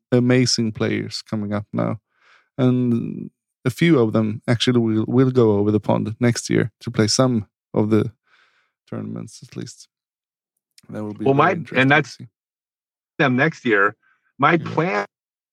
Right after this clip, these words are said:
Speaker 2: if I'm able to, is I wanna do the whole twenty twenty-two Pro Tour in the U S, and then
Speaker 1: Mm.
Speaker 2: I wanna come over and spend twenty twenty-three. I'd like to spend my, my year in Europe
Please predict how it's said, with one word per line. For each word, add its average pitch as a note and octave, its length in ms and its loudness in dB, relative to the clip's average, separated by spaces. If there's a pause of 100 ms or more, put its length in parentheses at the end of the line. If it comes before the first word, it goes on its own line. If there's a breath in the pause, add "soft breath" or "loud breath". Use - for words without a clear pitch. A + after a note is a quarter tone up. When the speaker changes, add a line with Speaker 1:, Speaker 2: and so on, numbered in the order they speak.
(460)
Speaker 2:
if C3 280 -4
I'm A#2 160 -2
able C#3 260 -2
to, G#2 260 0
is G2+ 140 -2
I A#2+ 60 4
wanna B2+ 220 2
do B2 140 0
the A2 120 -2
whole C3+ 400 2 (600)
twenty C3+ 400 2
twenty-two C3 600 -2
Pro B2+ 260 0
Tour A#2+ 320 0
in A#2 80 -2
the A#2+ 80 -2 (100)
U A#2 80 2
S, - 380 -2 (500)
and A#2+ 160 -2
then B2 160 4
Speaker 1:
Mm. A#2+ 60 2
Speaker 2:
I A2+ 80 4
wanna A#2+ 340 2 (320)
come B2+ 200 0
over B2 280 4
and A2+ 140 -2
spend A#2 460 -2
twenty B2+ 240 0
twenty-three. A#2 600 -2
I'd A#2+ 140 2
like D#3+ 160 -2
to C3+ 80 0
spend A2+ 400 -2
my, G#2+ 300 2 (340)
my G#2+ 160 -2
year A2 320 2
in F#2+ 100 -2
Europe G2 380 0